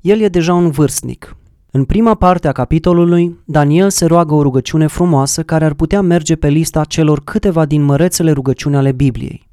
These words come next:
Din cauza timpului, nu ne vom uita la ele, cu excepția unei întrebări.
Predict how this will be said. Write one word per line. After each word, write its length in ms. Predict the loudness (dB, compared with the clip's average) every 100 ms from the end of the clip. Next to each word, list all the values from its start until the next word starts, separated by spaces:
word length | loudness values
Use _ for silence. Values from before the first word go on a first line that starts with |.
| _ -4
Din 200 | 0 2
cauza 400 | 2 2 2 0
timpului, 520 | 2 0 2 2 2
nu 140 | 2
ne 120 | 2 0
vom 180 | 0
uita 240 | -2 -2 -2
la 140 | 0
ele, 340 | 0 0 0 -2
cu 160 | -2
excepția 500 | -4 -2 -4 -4 -2
unei 200 | 0 2
întrebări. 580 | 0 0 -2 -2 -4 -12